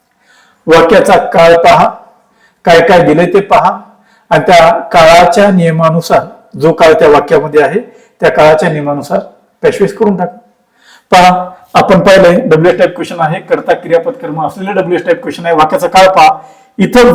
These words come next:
will हे हेल्पिंग वर्ब आलंय आणि इथं क्रियापदाचं मूळ रूप आहे.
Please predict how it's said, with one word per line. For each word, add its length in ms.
will 240
हे 180
हेल्पिंग 400
वर्ब 220
आलंय 200
आणि 160
इथं 280
क्रियापदाचं 580
मूळ 220
रूप 240
आहे. 160